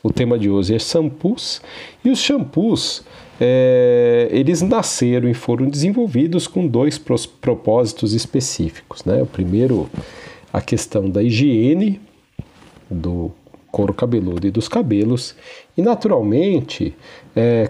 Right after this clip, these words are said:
com a amplificação do conhecimento sobre a cosmetologia, também propósitos estéticos. Mais recentemente, os shampoos foram ganhando também as suas,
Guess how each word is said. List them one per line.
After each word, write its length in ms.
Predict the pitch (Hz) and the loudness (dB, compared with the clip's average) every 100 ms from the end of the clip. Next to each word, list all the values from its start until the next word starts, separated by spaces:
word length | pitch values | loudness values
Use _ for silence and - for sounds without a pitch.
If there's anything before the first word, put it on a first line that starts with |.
| - | -2
com 500 | 135 139 139 123 - | 0 2 2 2 0
a 180 | 117 117 | -2 2
amplificação 1120 | 135 190 156 131 123 - 110 - 104 92 90 - _ | 2 2 0 0 -2 0 -2 -2 -2 -2 -4 -10 _
do 240 | 110 107 123 | -6 -4 -2
conhecimento 1000 | 127 117 107 - 101 98 90 - 87 82 - | 0 0 0 0 0 0 -2 -4 -6 -8 -14
sobre 320 | - 117 101 | -6 -4 -2
a 20 | 107 | -2
cosmetologia, 1040 | 135 117 123 127 180 202 110 107 147 175 - - - - | -2 0 0 0 0 0 0 2 0 -2 -8 -18 -20 -4
também 400 | 285 247 120 117 | -2 0 0 0
propósitos 1200 | 117 151 - - 104 101 104 - 123 120 - - - | 0 -2 -2 0 2 2 0 -2 -2 -2 -4 -8 -8
estéticos. 1120 | - - 110 101 82 - - - - - - _ - - - _ _ | -8 -4 0 0 -4 -12 -18 -16 -14 -14 -16 _ -20 -20 -20 _ _
Mais 280 | 110 117 147 | -2 0 -2
recentemente, 1000 | 131 - 165 - 196 117 156 - - - - - - - - | -4 -2 -2 0 0 2 0 -4 -10 -12 -18 -20 -20 -20 -4
os 100 | 131 | -4
shampoos 560 | - 175 135 - 151 - | 0 -2 0 -2 -2 0
foram 280 | 165 165 | -2 0
ganhando 500 | 165 170 123 113 113 | 0 2 2 2 0
também 480 | 131 151 120 127 160 | 0 -2 0 0 0
as 80 | 143 | -2
suas, 540 | - 156 151 131 - | -2 0 0 -2 -10